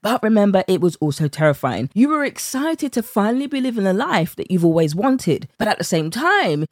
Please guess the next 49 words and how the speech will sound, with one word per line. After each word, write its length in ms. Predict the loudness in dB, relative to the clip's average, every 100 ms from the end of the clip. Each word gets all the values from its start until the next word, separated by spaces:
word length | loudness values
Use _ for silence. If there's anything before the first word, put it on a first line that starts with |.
| _ 0
you 160 | 2
worried 460 | 2 0 2 2 2
about 240 | 2 2
never 260 | 2 2 2
getting 260 | -2 -2
paid 280 | -2 -2 -2
again, 400 | 0 2 4 4
and 100 | 0
if 100 | 0
you 60 | -2
had 160 | -4
to 60 | -4
go 100 | -4
and 80 | -2
take 180 | -4 -2
another 300 | -2 -2 0
job, 480 | 4 6 6 6
and 180 | 4 2
if 120 | 0
there 100 | -2
weren't 160 | -2 -2
any 160 | -4 -4
clients, 580 | 2 4 4 2 0 -2
and 180 | 2 4
you 140 | 4
needed 240 | 2 0 2
to 120 | 0
figure 340 | 0 0 2
out 200 | 2 2
how 280 | 0 0 0
to 160 | 2 2
make 180 | 2 2
money 300 | 0 2 0
with 100 | 0
your 120 | -2
passion 560 | -2 -6 -2 0 0 2
instead 420 | 2 4 4 2
of 120 | 4
that 180 | 2 0
paycheck 440 | 0 0 0 -2
that 120 | 0
you 100 | 2
waited 360 | 4 4 2 -2
thirty 440 | 0 -2 0 -2
or 140 | 0 0
thirty-one 540 | 0 0 0 -2 -2
days 260 | -4 -6 -4
for. 400 | 0 4 4 4
Then 360 | 2 6 6